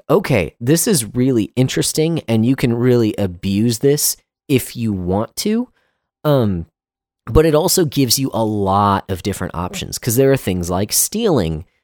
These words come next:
that you need to gain levels in order to do, uh, fishing, uh, cooking, things like that, uh, that I didn't really do much of. And I feel like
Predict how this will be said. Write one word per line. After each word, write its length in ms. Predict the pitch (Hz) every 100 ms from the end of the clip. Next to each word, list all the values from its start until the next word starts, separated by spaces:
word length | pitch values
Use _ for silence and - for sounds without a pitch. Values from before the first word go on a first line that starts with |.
| -
that 200 | 107 104
you 120 | 107 107
need 220 | 101 87
to 100 | 101
gain 460 | 87 95 92 90 92
levels 520 | 98 92 87 85 -
in 60 |
order 200 | 87 90
to 80 | 87
do, 220 | 85 87 - _ _
uh, 260 | 113 107 104
fishing, 640 | - - 208 - 95 78 - -
uh, 160 | - -
cooking, 540 | - 196 - 82 64 - _ _
things 260 | - 156 131
like 200 | 120 107
that, 280 | 117 98 - _ _ - _ _ _ -
uh, 100 | 143
that 260 | 160 156 -
I 240 | 123 147
didn't 520 | 165 127 135 147 147 -
really 400 | 127 139 135 117
do 320 | 101 113 117
much 400 | 104 98 101 -
of. 520 | - 160 190 190 - - _ _ _ _
And 440 | 131 131 127 123 120 -
I 80 | 120
feel 260 | 123 151 156
like 380 | 139 117 -